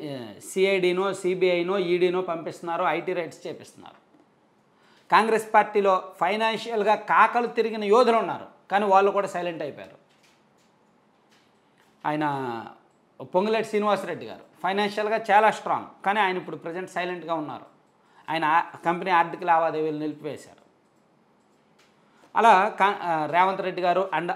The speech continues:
ఆయన టీము, అలాగే వివేక్ వెంకటస్వామి అల్-, and ఆయన టీము, ఇలా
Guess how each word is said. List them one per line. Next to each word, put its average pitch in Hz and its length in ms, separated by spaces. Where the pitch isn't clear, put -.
ఆయన 170 240
టీము, 180 400
అలాగే 170 260
వివేక్ 160 520
వెంకటస్వామి 170 720
అల్-, 160 360
and 160 100
ఆయన 165 200
టీము, 175 480
ఇలా 214 400